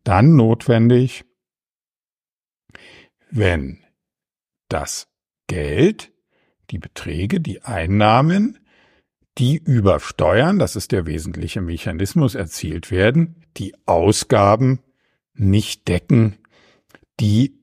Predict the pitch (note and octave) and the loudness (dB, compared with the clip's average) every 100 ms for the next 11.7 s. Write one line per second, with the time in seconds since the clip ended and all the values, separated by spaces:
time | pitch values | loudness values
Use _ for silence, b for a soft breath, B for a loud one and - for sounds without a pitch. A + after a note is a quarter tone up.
0 | _ - - F#2+ F#2+ F2 G2 B2+ C#3+ - | _ -14 -2 0 2 2 2 2 -2 -8
1 | _ _ _ _ - G#2 E2+ E2+ F2+ G#2+ | _ _ _ _ -4 -2 0 -2 -4 -4
2 | - - - - E2+ F#2 G#2 - F2 E2 | -10 -14 -10 -6 -2 0 -2 -4 -4 0
3 | F2+ F2 F2+ - _ _ _ _ _ _ | 0 0 -4 -8 _ _ _ _ _ _
4 | _ _ _ _ _ _ - F2+ D2+ - | _ _ _ _ _ _ -2 0 0 -2
5 | - D2+ - E2 _ _ _ _ _ _ | -10 -12 -12 -18 _ _ _ _ _ _
6 | _ _ _ _ _ _ _ _ _ - | _ _ _ _ _ _ _ _ _ -14
7 | E2+ - - A2+ A#2+ - G#2+ G2 F2 F2 | -12 -8 0 2 2 0 2 2 0 0
8 | E2+ D3+ E3 D3 C3+ - G2 G2+ G#2 G3+ | 2 2 2 0 0 -2 -4 0 4 4
9 | C#4+ - - - _ _ _ - B2 F#2+ | 4 -4 -14 -20 _ _ _ 0 2 4
10 | G#2+ - G#2 F2+ F#2 A2+ F2 - F2 D#2+ | 2 2 -2 0 -2 -2 -4 -8 -6 -6
11 | D2+ D2 D#2 D#2 D2 - F#2 | -6 -8 -10 -12 -12 -16 -18